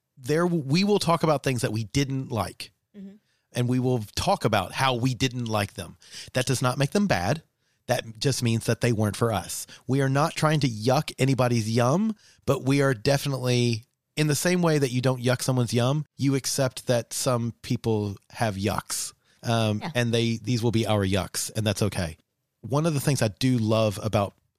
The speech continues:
Speaker 1: Hump Film Fest is that it celebrates all different shapes and sizes of bodies, all different shapes and sizes of gender and sexuality. There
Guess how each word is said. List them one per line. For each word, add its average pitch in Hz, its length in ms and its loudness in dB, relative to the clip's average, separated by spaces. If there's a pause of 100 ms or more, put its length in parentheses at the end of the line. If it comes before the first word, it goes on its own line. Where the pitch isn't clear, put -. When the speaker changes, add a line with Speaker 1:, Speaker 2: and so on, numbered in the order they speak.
(220)
Speaker 1:
Hump - 360 -4
Film 107 240 0
Fest 92 420 -2
is 113 320 0
that 110 180 2
it 104 200 -2
celebrates 117 680 0 (400)
all 143 300 4
different 131 340 0
shapes - 440 0
and 104 160 -4
sizes 98 360 0
of 95 160 -6
bodies, 127 600 2
all 123 320 2
different 117 420 -2
shapes - 340 -2
and 98 80 -8
sizes 92 440 -4
of 98 240 -4
gender 110 420 0
and 95 200 -4
sexuality. 113 760 0 (140)
There 117 360 0